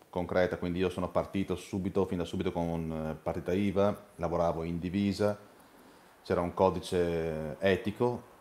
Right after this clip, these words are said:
in un'azienda, nell'azienda in cui lavoravo, dovevo confrontarmi con colleghi,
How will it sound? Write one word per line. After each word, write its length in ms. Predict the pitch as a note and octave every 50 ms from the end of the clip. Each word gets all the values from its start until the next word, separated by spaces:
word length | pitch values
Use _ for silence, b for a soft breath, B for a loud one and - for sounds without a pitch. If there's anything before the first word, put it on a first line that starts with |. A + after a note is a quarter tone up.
| - - -
in 80 | D#2+ F2+
un'azienda, 580 | F2 D#2+ D#2+ D#2+ E2+ F#2 F2+ F2+ E2+ F2 E2 D2+
nell'azienda 400 | E2+ E2 D#2+ D#2 D2 F2+ F2 F2
in 40 | E2
cui 100 | F2+ E2+
lavoravo, 540 | F2 F2 F#2+ F#2+ F#2 F#2 F#2 G2+ A#2+ B2+ - - - - - - - - - - - - - - - - - - - - - - -
dovevo 440 | - G2 G2+ G2+ F#2+ F#2+ G2 G2+ G2+
confrontarmi 600 | - G#2+ G2 F2+ G2+ G2+ F#2+ - G2+ G2 F#2+ F#2+ F2+
con 200 | F#2 F#2 F#2 -
colleghi, 760 | - F#2 F#2 G2 G2+ G2+ G#2 G#2 F#2+ F#2+ G#2 G#2 G#2+ -